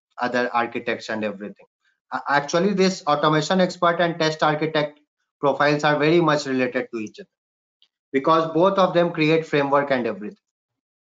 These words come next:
for your projects. Okay, so after that comes the performance testing, performance expert.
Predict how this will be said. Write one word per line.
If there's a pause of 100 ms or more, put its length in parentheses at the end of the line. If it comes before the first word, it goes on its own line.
(380)
for
your (260)
projects. (1000)
Okay, (500)
so (680)
after
that
comes
the
performance
testing, (200)
performance
expert.